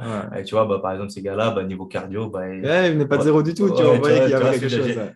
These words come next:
Speaker 2: ouais, j'ai mis, j'ai mis un cardio, mais je sais qu'après, si j'avais continué, bah, ça aurait été ça. Et
Speaker 1: Ouais,
Speaker 2: il y a
Speaker 1: ouais.
Speaker 2: pas, on touche le plafond, tu vois. Et c'est là que j'ai besoin de quelqu'un qui,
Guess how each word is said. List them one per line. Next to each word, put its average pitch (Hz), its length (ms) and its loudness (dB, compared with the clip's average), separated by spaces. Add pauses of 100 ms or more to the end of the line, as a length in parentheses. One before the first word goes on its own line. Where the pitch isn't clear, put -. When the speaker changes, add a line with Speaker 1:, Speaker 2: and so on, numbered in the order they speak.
Speaker 2:
ouais, 120 160 -2
j'ai 110 120 -6
mis, 123 200 -4
j'ai 113 140 -4
mis 131 120 -4
un 117 120 -2
cardio, 117 360 -6
mais 104 120 -8
je 98 100 -14
sais 131 160 -4
qu'après, 113 380 -6
si 117 120 -12
j'avais 101 180 -6
continué, - 360 -10
bah, 101 120 -2
ça 101 100 -4
aurait 101 140 -2
été 117 120 -12
ça. 117 260 0
Et 104 200 -4
Speaker 1:
Ouais, 104 140 -4
Speaker 2:
il 104 60 -8
y 104 40 -2
a 107 80 -2
Speaker 1:
ouais. - 40 -10
Speaker 2:
pas, 113 480 -2
on 107 440 -8
touche - 140 -20
le - 40 -20
plafond, 110 300 -6
tu - 80 -16
vois. 95 180 -14 (100)
Et - 60 -20
c'est 104 100 -6
là 107 100 0
que 101 100 -8
j'ai 98 100 -6
besoin 98 300 -12
de 95 60 -16
quelqu'un 113 260 -10
qui, 98 340 -14